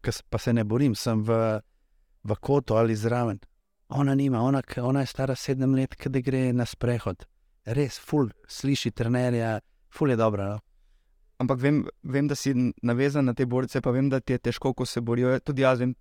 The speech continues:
Speaker 2: fante, ko poznam, ko se borijo, pač jaz imam potne roke, morda,
Speaker 1: Ja.
Speaker 2: mogoče sem bolj živčen kot oni sami, ko so v kletki, ne. Eh,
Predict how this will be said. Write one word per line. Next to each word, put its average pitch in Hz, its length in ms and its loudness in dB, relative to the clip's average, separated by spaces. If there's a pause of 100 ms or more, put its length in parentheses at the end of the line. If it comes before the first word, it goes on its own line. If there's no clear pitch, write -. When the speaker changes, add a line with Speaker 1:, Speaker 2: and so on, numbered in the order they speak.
(140)
Speaker 2:
fante, 131 300 2
ko 117 100 -6
poznam, 131 360 0
ko 127 80 -4
se 131 140 -2
borijo, 123 320 2 (300)
pač - 320 -4
jaz 123 200 2
imam 123 180 2
potne 131 320 0
roke, 123 320 2 (100)
morda, 123 300 0
Speaker 1:
Ja. 117 60 -2
Speaker 2:
mogoče 135 200 -2
sem 131 140 -4
bolj 139 120 2
živčen 135 220 0
kot 123 160 -2
oni 135 100 0
sami, 135 280 2
ko 123 80 -6
so 123 120 -2
v 143 100 -2
kletki, 135 260 0
ne. 120 140 -2 (440)
Eh, 127 380 2